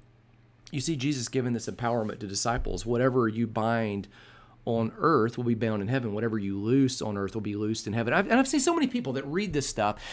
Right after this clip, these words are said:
or they go in, if you've ever gone to, like, a, an Assemblies of God church or a Pentecostal or a charismatic, now,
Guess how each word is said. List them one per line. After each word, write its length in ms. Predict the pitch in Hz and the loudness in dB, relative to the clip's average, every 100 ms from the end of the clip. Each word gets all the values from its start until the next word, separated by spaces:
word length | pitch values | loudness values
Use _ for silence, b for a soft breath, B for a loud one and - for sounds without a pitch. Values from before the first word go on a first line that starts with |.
| B | B
or 100 | - | 2
they 140 | 160 160 | 4 4
go 260 | 180 180 | 6 6
in, 140 | 180 147 | 6 2
if 80 | 139 | -2
you've 160 | 143 | -4
ever 200 | 143 175 | -2 -2
gone 300 | 190 175 160 | 0 0 0
to, 180 | - 143 | 0 0
like, 240 | 139 131 123 | 2 0 2
a, 200 | 127 123 | 2 2
an 120 | 131 | 0
Assemblies 420 | 117 - 165 151 | -2 0 0 0
of 100 | 123 | 0
God 280 | 120 127 120 | 2 2 2
church 340 | - 120 110 | 2 2 2
or 80 | - | 0
a 60 | 107 | -4
Pentecostal 640 | - 156 131 131 - 131 | -2 -2 2 2 2 2
or 100 | 117 | 0
a 40 | |
charismatic, 600 | 104 156 156 127 120 117 120 | 0 2 2 2 0 0 0
now, 180 | 127 | -2